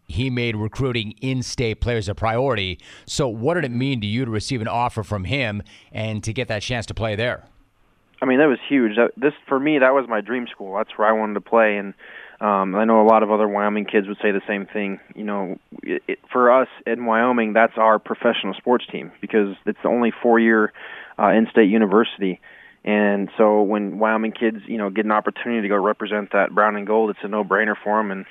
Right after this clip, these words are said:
Speaker 2: obviously, I'm very thankful and, um, humbled that Coach Bull gave me that opportunity, and I just kinda took it and ran with it.
Speaker 1: We're talking Bengal football. Logan Wilson is joining us.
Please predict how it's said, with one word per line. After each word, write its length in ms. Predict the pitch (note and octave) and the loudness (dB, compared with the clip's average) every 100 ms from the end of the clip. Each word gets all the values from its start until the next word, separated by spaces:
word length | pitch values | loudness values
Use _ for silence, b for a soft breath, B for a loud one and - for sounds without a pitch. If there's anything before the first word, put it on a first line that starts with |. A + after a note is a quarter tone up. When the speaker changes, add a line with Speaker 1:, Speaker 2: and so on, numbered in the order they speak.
| - | -4
Speaker 2:
obviously, 360 | G2+ G2+ - G2 | -2 -2 -2 -4
I'm 160 | F#2+ | -2
very 160 | F#2+ G2 | 0 0
thankful 420 | - G2+ G2 G#2 | 0 -4 -4 -6
and, 160 | F#2 F2 _ - | -6 -8 _ -12
um, 300 | F2 F2 F#2+ | -10 -10 -4
humbled 320 | G#2+ G2+ G2 | -2 -2 -2
that 140 | G2+ | -2
Coach 180 | - G#2+ - | -2 -4 0
Bull 320 | G#2+ G#2 - G#2+ | 0 0 -4 -2
gave 160 | G#2 | 0
me 80 | G#2+ | 2
that 100 | G2+ | 2
opportunity, 580 | G#2+ G#2 - G#2+ G2 F#2+ | 0 -2 -8 -8 -8 -8
and 80 | G2+ | -6
I 80 | G2 | -6
just 120 | - | -8
kinda 220 | G2+ G2 - | -8 -8 -6
took 180 | A2 | -8
it 20 | - | -8
and 100 | F#2+ | -6
ran 160 | G2+ | -6
with 160 | F#2+ - | -6 -12
it. 140 | F2+ _ | -18 _
Speaker 1:
We're 100 | G2+ | -10
talking 320 | - G#2+ G2+ G2 | -6 -6 -4 -4
Bengal 240 | A#2 A2 | -4 -4
football. 600 | - D3 D#3 B2 A2 G#2 | -4 -2 0 0 0 -2
Logan 340 | G#2+ A2+ G#2+ | -4 -4 -4
Wilson 320 | G#2 A2+ A2 A2 | -4 -4 -4 -8
is 100 | F2+ | -6
joining 400 | A2+ G#2 G2+ A2+ | -4 -4 -4 -4
us. 340 | G#2+ - - | -4 -6 -10